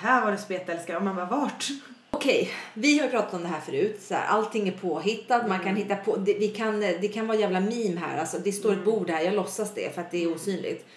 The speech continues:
Speaker 2: Men man kan inte liksom hälften, hälften. Då antingen är det liksom en
Speaker 1: Mm.
Speaker 2: jävla meme-föreställning där vi ska fö-,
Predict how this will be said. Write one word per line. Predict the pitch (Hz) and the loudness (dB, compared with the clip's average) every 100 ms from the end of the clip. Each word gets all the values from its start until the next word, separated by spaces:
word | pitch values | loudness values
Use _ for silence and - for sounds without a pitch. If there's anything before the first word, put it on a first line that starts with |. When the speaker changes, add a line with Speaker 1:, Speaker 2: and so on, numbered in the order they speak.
| - - - | -20 -20 -6
Speaker 2:
Men | 240 | -2
man | 254 254 | 0 -2
kan | 277 | -4
inte | 254 254 | -4 -4
liksom | 285 | -6
hälften, | 240 311 311 - 254 226 | -4 0 0 0 -4 -2
hälften. | 302 403 339 - 196 | 2 4 4 2 0
Då | 220 | 0
antingen | 320 254 220 392 440 302 | 0 0 2 4 4 6
är | 370 427 381 | 4 6 6
det | |
liksom | 220 220 202 | 4 4 0
en | 202 | 0
Speaker 1:
Mm. | |
Speaker 2:
jävla | 220 185 | 0 2
meme-föreställning | 196 214 170 170 - - 208 196 196 294 269 196 | 2 2 2 -2 -6 -6 0 0 2 2 4 2
där | 180 | 2
vi | 185 | 2
ska | 208 | -2
fö-, | 190 233 | -4 -4